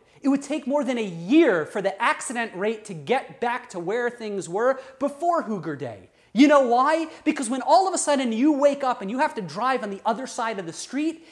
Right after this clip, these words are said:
you're forced to break your routine. You're forced to br-, to break your mechanical approach to driving, and you have to focus and you have to pay attention.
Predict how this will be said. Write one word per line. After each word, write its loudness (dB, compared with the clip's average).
you're 4
forced -2
to -2
break -4
your -2
routine. -8
You're 6
forced 0
to -2
br-, -6
to -2
break -4
your -6
mechanical -6
approach -4
to -8
driving, -2
and 6
you 4
have 0
to -2
focus -2
and -6
you -8
have -2
to -12
pay -8
attention. -12